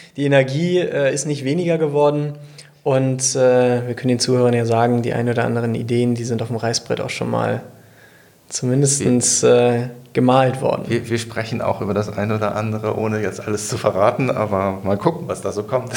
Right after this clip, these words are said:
Speaker 1: Ja, ich bin gespannt, ich bin
Speaker 2: <laughs> Ja.
Speaker 1: gespannt.
Speaker 2: Und dann
Speaker 1: Ja,
Speaker 2: hast du
Speaker 1: dann
Speaker 2: vielleicht noch einen kurzen Satz,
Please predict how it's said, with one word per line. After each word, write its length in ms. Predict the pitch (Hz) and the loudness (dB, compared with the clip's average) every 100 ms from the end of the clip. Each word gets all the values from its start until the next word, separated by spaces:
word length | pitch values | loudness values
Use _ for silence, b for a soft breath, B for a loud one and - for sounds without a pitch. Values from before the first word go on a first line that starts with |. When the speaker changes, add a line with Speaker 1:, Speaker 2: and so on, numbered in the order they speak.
| - | -6
Speaker 1:
Ja, 260 | 143 135 131 | -2 0 0
ich 80 | - | 2
bin 100 | 139 | 2
gespannt, 320 | 135 - 131 | 2 2 0
ich 220 | 123 - - | 0 -6 -6
bin 80 | |
Speaker 2:
<laughs> 20 | - | -4
Ja. 60 | |
Speaker 1:
gespannt. 360 | 92 127 123 - - - | 0 0 -2 -8 -20 -14
Speaker 2:
Und 160 | 101 104 | -6 -4
dann 300 | 101 98 95 | -2 -2 2
Speaker 1:
Ja, 100 | 151 | 4
Speaker 2:
hast 100 | 170 | 4
du 60 | 135 | 2
Speaker 1:
dann 240 | - - | -2 -8
Speaker 2:
vielleicht 320 | - 113 110 | -6 -4 -4
noch 120 | 117 | -6
einen 360 | - - 123 123 | -6 -6 -8 -6
kurzen 320 | - 117 - | -4 -4 -4
Satz, 400 | 113 113 110 - | 0 0 0 -6